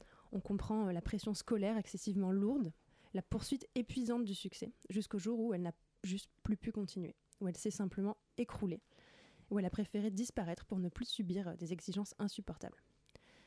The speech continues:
Voilà, ce n'est qu'un exemple sur les huit adolescents qu'on rencontre,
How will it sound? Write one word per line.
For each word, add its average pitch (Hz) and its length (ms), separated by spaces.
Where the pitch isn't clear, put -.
Voilà, - 180
ce - 80
n'est 185 80
qu'un 247 160
exemple 247 340
sur 202 140
les 180 80
huit 220 220
adolescents 233 500
qu'on 233 140
rencontre, 185 480